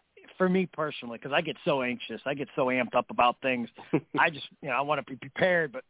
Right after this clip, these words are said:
Speaker 1: I just wanna get it out of the way. Uh, I was at a facility earlier today doing some interviews and, uh, talking to a few different guys, and the one guy's pro day is March thirty-first, and, you know, I, I didn't have the heart to say it, but I just felt,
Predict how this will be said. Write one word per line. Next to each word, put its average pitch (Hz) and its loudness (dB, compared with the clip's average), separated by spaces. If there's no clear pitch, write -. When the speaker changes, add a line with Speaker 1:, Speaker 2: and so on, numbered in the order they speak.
Speaker 1:
I 170 -2
just 170 -10
wanna 151 -6
get 131 -12
it 127 -10
out 127 -2
of 117 -10
the 120 -8
way. 123 -8
Uh, 117 -8
I 175 6
was 160 -4
at 156 -6
a 139 -16
facility 147 -6
earlier 147 -8
today 131 -10
doing 131 -12
some 131 -10
interviews 131 -10
and, 117 -10
uh, 117 2
talking 143 0
to 131 -10
a 120 -10
few 135 -10
different 117 -10
guys, 113 0
and 104 -12
the 110 -8
one 131 -2
guy's 120 0
pro 123 -2
day 113 -4
is 104 -12
March 120 -2
thirty-first, 110 -2
and, 104 -4
you 101 -2
know, 95 4
I, 113 6
I 160 4
didn't 180 4
have 160 2
the 127 -8
heart 139 -4
to - -20
say 131 -6
it, 113 -12
but 113 -16
I 127 -6
just - -20
felt, 120 -4